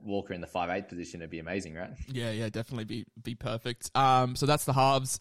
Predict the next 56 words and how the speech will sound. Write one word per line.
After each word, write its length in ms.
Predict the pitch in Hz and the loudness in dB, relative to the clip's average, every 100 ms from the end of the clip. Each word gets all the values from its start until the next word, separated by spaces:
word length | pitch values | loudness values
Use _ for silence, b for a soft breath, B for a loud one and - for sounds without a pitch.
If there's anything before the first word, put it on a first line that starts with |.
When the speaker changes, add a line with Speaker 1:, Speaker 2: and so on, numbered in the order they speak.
| - | 2
Speaker 2:
Uh, 320 | 131 131 135 | 6 8 8
centre, 640 | - - 175 185 175 160 147 | 6 4 4 6 6 6 4
it's 220 | 135 - | 2 2
tough 340 | 151 127 - | 4 4 4
in, 240 | 127 120 113 | 0 0 -2
in 100 | 120 | 0
fantasy. 400 | 120 120 127 127 | 2 2 4 4
I 60 | |
mean, 220 | 123 123 120 b b b | 4 2 -2 b b b
I've 120 | 127 | 0
got 140 | 147 - | 0 2
Staggs 320 | 127 127 131 | 4 4 4
there, 200 | 120 123 | 4 4
as 160 | 120 120 | 4 2
you 60 | |
said, 260 | - 117 113 | 2 2 2
as 100 | 113 | 0
sort 200 | 127 120 | 0 0
of 80 | 117 | 0
a, 160 | 110 - | -2 -2
a 120 | - 117 | -4 0
mainstay. 720 | 120 117 127 123 123 127 127 B B B 151 - | 2 2 2 2 4 6 4 B B B -6 2
Uh, 400 | 123 113 117 120 | 4 6 6 4
could 220 | - 165 | 2 2
be 80 | 151 | 4
Suali'i 580 | - 147 143 135 143 139 127 | 6 6 6 6 4 4 0
if, 360 | 123 - - - | -2 -6 -12 -4
you 60 | |
know, 180 | 117 120 - | -2 0 0
it, 140 | 120 | 0
when 200 | 127 127 | 2 0
he 120 | 123 | 2
does 180 | 123 117 | 2 2
get 140 | - | 2
the 60 | 123 | 0
duel, 320 | 123 123 127 143 | 4 4 2 0
uh, 60 | 117 | -2
I'm 140 | 107 | 0
assuming 420 | 117 123 120 120 139 _ - | 0 0 -2 -4 -8 _ -2
later 320 | 117 113 117 | 2 4 4
on 80 | 113 | 2
today. 340 | 135 113 139 - b b b - | 2 4 2 0 b b b -6
Um, 340 | 110 110 107 - | -2 0 -2 -2
could 140 | - | 0
Speaker 1:
Yep. 60 | - | 2
Speaker 2:
be, 80 | 127 | 0
could 220 | - 151 | -2 -2
be 80 | 131 | 0
him, 200 | 127 123 | 2 2
but 100 | 113 | 2
then 140 | 123 117 | 2 2
that 160 | 117 | 2
means 220 | 113 117 | 0 0
more 200 | 120 120 | 2 4
Roosters, 380 | 117 120 - 120 | 6 4 2 -2
and 180 | 107 117 | -4 -6